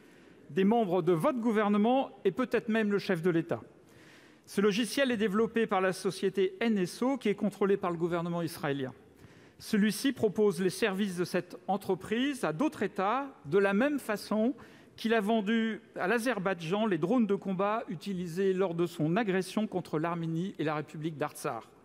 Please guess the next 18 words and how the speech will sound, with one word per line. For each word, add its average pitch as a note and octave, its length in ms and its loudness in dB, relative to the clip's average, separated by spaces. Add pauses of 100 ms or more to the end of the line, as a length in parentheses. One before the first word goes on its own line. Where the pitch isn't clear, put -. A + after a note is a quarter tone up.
(720)
Sur - 200 0
le G3+ 120 4
théâtre B3+ 460 2
des F#3 220 2
opérations G#3+ 520 -2
de G3 60 -4
la F#3+ 100 0
guerre F#3+ 400 0
numérique, G#3+ 840 2
la E3 160 0
société G3+ 720 -2
N B3 160 2
S F3+ 260 -4
O F#3 300 2
agit E3+ 360 -2
comme D3+ 200 -4
un D3+ 100 0
mercenaire F3+ 800 -4